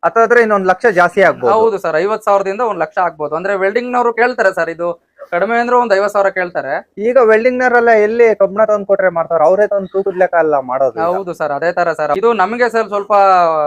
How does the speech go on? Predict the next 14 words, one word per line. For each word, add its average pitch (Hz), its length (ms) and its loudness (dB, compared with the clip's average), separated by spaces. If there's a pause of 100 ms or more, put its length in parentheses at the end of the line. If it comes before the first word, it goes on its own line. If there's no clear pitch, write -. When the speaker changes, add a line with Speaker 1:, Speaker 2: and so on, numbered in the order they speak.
(220)
Speaker 2:
ವೆಲ್ಡಿಂಗ್ 214 340 -6
ನಲ್ಲಿ 208 220 -8
ನಮಗೆ 190 280 -10
ಗೊತ್ತಿರೋದ್ರಿಂದ 202 680 -4
ಇದು 208 260 -2
ಪೂರ್ತಿ 226 340 -6
ಶೆಡ್ 196 320 -12
ನಾವು 160 180 -6
ಮತ್ತೆ 170 240 -10
ನಮ್ 151 140 -12
ತಂದೆಯವರೇ 139 380 -6
ಸರ್ 123 160 -20
ಮಾಡ್ಕೊಂಡಿದ್ದು 120 480 -20
ಇದನ್ನ. 117 180 -20